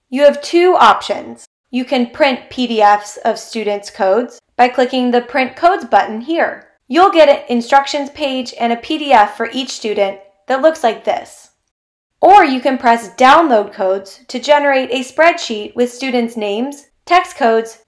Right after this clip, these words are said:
and Q R code generator. You can send these codes home via text or email, which is especially handy if your school is already closed.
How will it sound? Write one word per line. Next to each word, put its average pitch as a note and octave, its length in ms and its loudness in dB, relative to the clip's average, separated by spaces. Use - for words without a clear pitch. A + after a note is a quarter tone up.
and E4 240 -2
Q B3+ 200 0
R A3 160 4
code G#3 200 -6
generator. A3 640 -4
You B3+ 160 -4
can C#4 180 -2
send C4+ 280 2
these C4 160 -4
codes A#3+ 320 0
home A3 500 -2
via G#3+ 260 -2
text G#3+ 380 -4
or - 160 -8
email, A3 540 0
which C4 140 -8
is D4 140 -4
especially E4+ 540 0
handy F4 560 -2
if A#3 160 -2
your A#3+ 100 2
school C#4+ 440 -2
is D4 180 -6
already G3+ 380 2
closed. - 520 -6